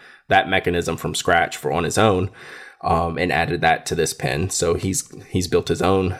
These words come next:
click mechanism. It looks a lot, it looks very similar, but it's, it's rebuilt completely by him. And I did a review of the pin today on the blog, and it's really nice. It's great looking anodization. Um, it's really pretty. It's really well built. The only thing I didn't like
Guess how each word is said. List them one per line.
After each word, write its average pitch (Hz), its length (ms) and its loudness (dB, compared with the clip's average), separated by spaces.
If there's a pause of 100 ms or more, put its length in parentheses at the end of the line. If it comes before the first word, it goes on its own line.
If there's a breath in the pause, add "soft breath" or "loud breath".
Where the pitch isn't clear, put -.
click - 240 -2
mechanism. 80 480 -2
It 69 60 -4
looks 104 260 2
a 80 60 -4
lot, - 460 -2
it 104 120 0
looks 107 200 4
very 85 200 0
similar, 92 400 -2
but 85 160 -2
it's, 87 280 -2
it's - 200 -6
rebuilt 87 300 0
completely - 360 -4
by 87 160 0
him. 110 280 4 (600 loud breath)
And 98 320 4
I 101 100 4
did 104 140 4
a 101 60 2
review 101 320 2
of 92 80 0
the - 60 2
pin 101 280 0
today 87 460 0 (300 loud breath)
on 90 300 0
the - 80 -4
blog, 110 440 2
and 87 100 -2
it's 80 140 -4
really 104 260 6
nice. 95 480 0 (320 loud breath)
It's - 100 -6
great 104 260 4
looking 98 220 0
anodization. 90 1120 0
Um, 90 240 -2
it's 87 140 -6
really 95 340 2
pretty. 85 300 0
It's - 160 -4
really 104 260 6
well 92 200 0
built. 90 340 0
The 82 80 0
only 107 180 4
thing 104 180 2
I 87 80 -2
didn't 107 360 2
like 92 360 -2